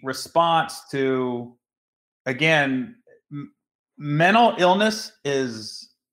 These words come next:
oh, it's such a, it's such a sickness. And I can't even explain it. Like, my, my brother, the one that got put in jail and now he's out, and my stepdad,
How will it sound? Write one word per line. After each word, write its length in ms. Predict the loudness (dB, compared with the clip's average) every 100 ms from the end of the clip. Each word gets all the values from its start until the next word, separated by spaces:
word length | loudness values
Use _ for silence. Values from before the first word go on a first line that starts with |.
| _ -10
oh, 240 | -6 -6
it's 120 | -6
such 220 | -4 0
a, 520 | 4 4 4 0 -2 -10 -20 _ _ _ _ _ _ _
it's 140 | -8 -2
such 180 | 0 0
a 40 |
sickness. 800 | -4 -4 -4 -4 -2 -4 -6 -14 _ _ _ _ _ _ _ -2
And 80 | -2
I 60 |
can't 220 | 0 -2
even 140 | 0 -2
explain 340 | -2 0 2
it. 100 | 2
Like, 420 | 2 0 -4 -16 _ _ _ _ _ _ 0
my, 400 | 2 2 -4 -12 -4
my 240 | -2 -2
brother, 460 | -2 4 4 4 2
the 100 | 0
one 180 | -2 -2
that 100 | 0
got 240 | 0 -2 -12 _
put 120 | -2
in 140 | -2 -2
jail 240 | 2 2
and 100 | 2
now 160 | 0 -2
he's 160 | 0
out, 400 | 2 4 4 2 -2
and 100 | -4
my 140 | -4
stepdad, 640 | -4 -2 -2 -2 -2 -2